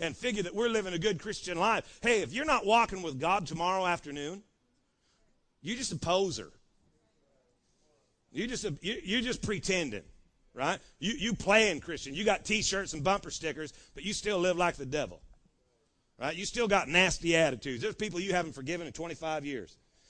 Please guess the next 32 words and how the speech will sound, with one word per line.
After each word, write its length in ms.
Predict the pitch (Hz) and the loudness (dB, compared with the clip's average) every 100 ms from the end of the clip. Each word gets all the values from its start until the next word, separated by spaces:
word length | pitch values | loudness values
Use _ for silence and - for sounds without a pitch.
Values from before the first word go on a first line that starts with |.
| _ | _
I 100 | 214 | 2
got 180 | 269 214 | 4 4
a 20 | |
word 240 | 170 160 135 | 2 -2 -4
for 180 | 147 | -4
you. 120 | 170 190 _ | -4 -4 _
Grow 240 | 135 254 269 | -4 0 4
up. 380 | 740 392 - - _ _ _ _ _ _ _ _ _ _ _ _ _ _ _ _ _ 135 | 6 4 2 -10 _ _ _ _ _ _ _ _ _ _ _ _ _ _ _ _ _ 4
Don't, 320 | 190 262 165 | 4 4 4
don't 300 | 208 262 214 | 6 6 4
live 240 | 196 233 | 4 4
carnal. 480 | 226 311 339 302 - _ _ _ _ _ _ _ _ _ _ _ _ _ _ _ | 4 4 4 0 -2 _ _ _ _ _ _ _ _ _ _ _ _ _ _ _
Don't 400 | 98 190 220 196 | 4 6 6 4
live 280 | 165 180 226 | 6 6 6
carnal. 440 | 269 302 359 165 90 - _ _ _ _ - | 2 2 2 -4 -10 -20 _ _ _ _ -2
Now, 140 | 240 277 202 | 0 0 -2
if 120 | 185 | 0
your 140 | 294 | 2
house 320 | 220 247 262 | 6 6 4
is 120 | 214 196 | 2 4
all 200 | 240 226 | 4 4
messed 320 | 233 226 220 | 2 2 4
up 180 | 240 - | 4 4
and 80 | |
there, 160 | 208 214 | 0 2
there 160 | 190 233 | 2 2
ain't 80 | |
no 140 | 233 247 | 2 2
peace 320 | 196 240 240 | 4 2 2
in 80 | 220 | -2
your 160 | 226 | -2
home, 260 | 190 175 | 0 -2